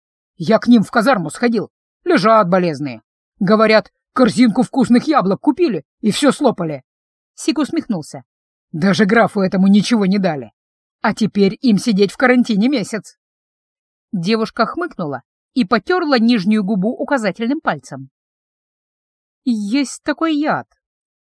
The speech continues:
В малых дозах вызывает внешнюю картину дизентерии, но применяется крайне редко,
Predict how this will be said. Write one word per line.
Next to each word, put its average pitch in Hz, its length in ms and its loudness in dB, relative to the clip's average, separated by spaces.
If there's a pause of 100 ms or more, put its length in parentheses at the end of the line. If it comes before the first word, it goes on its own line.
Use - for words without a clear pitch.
(140)
В 98 140 -2
малых 220 400 2
дозах 202 480 -6
вызывает 262 580 -2
внешнюю 214 540 2
картину 262 440 0
дизентерии, 240 800 -2 (560)
но 202 340 2
применяется 240 580 2
крайне 277 380 2
редко, 180 480 -6